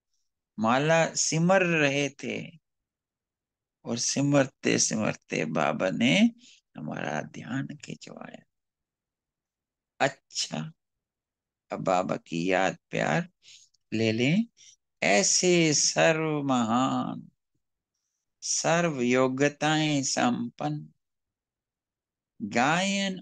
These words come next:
और पूजन योग्य और डबल अहिंसक बच्चों को बाप दादा का याद प्यार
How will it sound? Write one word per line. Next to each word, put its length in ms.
और 340
पूजन 520
योग्य 880
और 200
डबल 720
अहिंसक 760
बच्चों 800
को 420
बाप 340
दादा 580
का 280
याद 760
प्यार 480